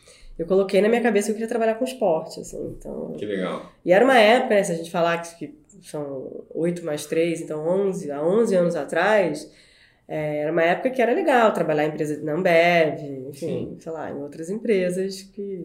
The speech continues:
Speaker 1: de bens de consumo, na
Speaker 2: Uhum.
Speaker 1: Unilever, Procter, sei lá, né, porque eu faço, né, eu,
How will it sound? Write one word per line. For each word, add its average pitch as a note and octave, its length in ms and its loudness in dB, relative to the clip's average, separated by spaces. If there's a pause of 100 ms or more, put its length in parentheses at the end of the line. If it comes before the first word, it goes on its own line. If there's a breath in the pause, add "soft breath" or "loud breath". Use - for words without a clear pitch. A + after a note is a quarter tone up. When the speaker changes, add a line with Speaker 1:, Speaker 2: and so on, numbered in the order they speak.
Speaker 1:
de D#3+ 120 -14
bens E3+ 160 2
de E3+ 80 -6
consumo, E3 720 -6
na C#3+ 180 -6
Speaker 2:
Uhum. D3 60 -2
Speaker 1:
Unilever, D3+ 960 0
Procter, D3 600 -2
sei C#3+ 140 -14
lá, C#3+ 260 -12 (680 soft breath)
né, D3 140 -6
porque - 220 -6
eu F3 60 4
faço, E3+ 520 0
né, D3 320 -4
eu, C#3+ 200 -8